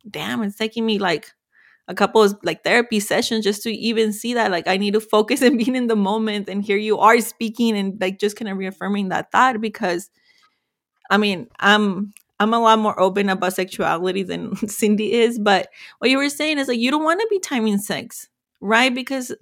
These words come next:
yes, that is the way we're gonna have a baby, but that part of a relationship and that part of, like,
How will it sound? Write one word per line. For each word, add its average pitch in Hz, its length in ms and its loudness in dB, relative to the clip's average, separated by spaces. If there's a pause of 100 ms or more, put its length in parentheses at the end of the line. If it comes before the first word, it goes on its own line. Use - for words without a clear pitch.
yes, 254 460 2
that 214 180 2
is 240 220 2 (580)
the 202 180 6
way 226 320 6
we're 220 340 2
gonna 226 200 -4
have 226 200 -4
a 214 100 -2
baby, 226 420 -6
but 202 320 -6 (960)
that 196 380 2
part 202 360 0
of 214 100 -4
a 214 120 0
relationship 202 680 -4
and 185 160 -6
that 170 160 -4
part 196 220 -2
of, 196 120 -2
like, 185 240 -4